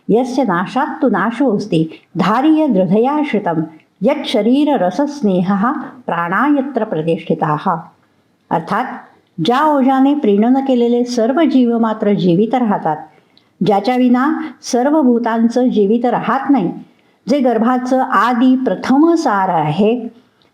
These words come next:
जे गर्भाच्या रसाने रसवत आहे, हृदय निष्पन्न होताना जे प्रथम हृदयामध्ये स्थित होते, ज्याच्या नाशाने नाश होतो ते हृदयाश्रित धारी ओज आहे, जे शरीरातील सारामधील स्नेह आहे,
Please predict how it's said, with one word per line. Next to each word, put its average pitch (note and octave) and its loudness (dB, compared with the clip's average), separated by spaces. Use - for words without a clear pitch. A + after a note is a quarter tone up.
जे C#4+ 2
गर्भाच्या G#3+ 0
रसाने G#3+ 0
रसवत A#3 0
आहे, F#3 -2
हृदय C4+ 2
निष्पन्न C4 2
होताना A#3 0
जे A3 0
प्रथम A#3+ 2
हृदयामध्ये A#3 2
स्थित A3 -4
होते, G3 0
ज्याच्या A3+ 0
नाशाने A#3+ 0
नाश A3 0
होतो A3 0
ते C#4 -2
हृदयाश्रित G#3+ 0
धारी A#3+ 0
ओज F#3 2
आहे, F3 0
जे A#3+ 2
शरीरातील A#3 2
सारामधील A#3 2
स्नेह A#3+ 2
आहे, F3+ -2